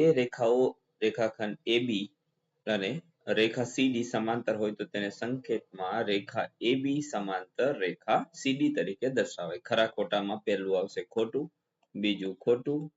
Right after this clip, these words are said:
ત્રીજું સાચું, ચોથું સાચું, પાંચમું સાચું, છઠ્ઠું ખોટું. ત્યાર પછી આપેલ માહિતીનો ઉપયોગ કરી જવાબ લખવાનો છે. આપેલ ખુલ્લા વક્ર છે કે બંધ, તો પેલું બંધ વક્ર, પછી ખુલ્લું વક્ર, એમના પછી ખુલ્લું વક્ર,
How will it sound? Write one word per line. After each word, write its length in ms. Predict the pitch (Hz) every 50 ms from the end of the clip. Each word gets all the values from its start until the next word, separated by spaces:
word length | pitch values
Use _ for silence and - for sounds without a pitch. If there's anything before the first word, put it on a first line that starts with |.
| _ _
ત્રીજું 360 | - 95 98 92 - - 92
સાચું, 480 | - - 113 123 127 123 - 147 151 160 156 - _ _ _ _ _ _ - - _ _
ચોથું 360 | - 104 101 98 - 98 98
સાચું, 440 | 101 110 110 123 123 - - 147 151 151 151 - _ _ _
પાંચમું 400 | - 101 98 - - 98 92 98
સાચું, 460 | 107 - 120 123 123 123 - 160 160 170 170 - _ _
છઠ્ઠું 420 | - - 95 - - - 123 180 262 - _ _ _ _ _ _ _ -
ખોટું. 320 | - 107 92 85 - - - _ _ _ _ _ _ _ _ _ _ _ _ _ _ _ _ _ _ -
ત્યાર 160 | 120 127 131 131
પછી 200 | 135 127 127 139
આપેલ 320 | 120 117 110 - 120 123
માહિતીનો 500 | 120 113 104 104 110 113 110 120 120 117 107
ઉપયોગ 300 | 95 - - 101 104 104
કરી 260 | - - 98 107 117
જવાબ 280 | 110 98 95 92 92 90 87
લખવાનો 340 | 92 92 - - 104 104
છે. 100 | 107 - 123
આપેલ 300 | 113 104 - - 104 98 98
ખુલ્લા 360 | - - 107 110 110 113 107
વક્ર 280 | 98 98 95 - 90 98
છે 140 | - - 87
કે 80 | 90 95
બંધ, 280 | 98 110 123 131 135 -
તો 80 | - 101
પેલું 320 | - - 90 90 92 92 92
બંધ 220 | - - 120 117
વક્ર, 300 | 120 120 120 - - - 131
પછી 320 | - - - - 98 - _
ખુલ્લું 300 | - 123 120 127 131 123 120
વક્ર, 280 | 123 117 113 - - 117 127 - _ _ _ _ _ _ _ _ _ _ _ _ _ -
એમના 300 | 101 107 107 104 101 95
પછી 280 | 85 101 101 101 98
ખુલ્લું 360 | 98 - - 120 120 123 123 120
વક્ર, 260 | 120 117 113 - -